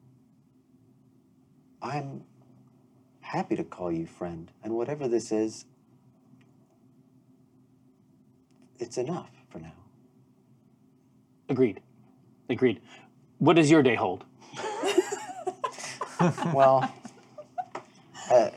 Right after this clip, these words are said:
Speaker 1: as you may be familiar from these dreaded books,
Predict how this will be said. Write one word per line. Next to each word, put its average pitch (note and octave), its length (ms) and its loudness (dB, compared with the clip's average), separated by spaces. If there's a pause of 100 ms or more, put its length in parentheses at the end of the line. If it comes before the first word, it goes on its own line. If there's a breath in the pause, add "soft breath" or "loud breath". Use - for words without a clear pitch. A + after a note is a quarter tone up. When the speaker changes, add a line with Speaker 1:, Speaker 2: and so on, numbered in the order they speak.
Speaker 1:
as B2+ 400 0
you C#3 60 0
may C3+ 100 4
be A#2+ 140 6
familiar G#2 440 0
from F2+ 200 -6
these F2 140 -6
dreaded F2 580 -8
books, - 500 -2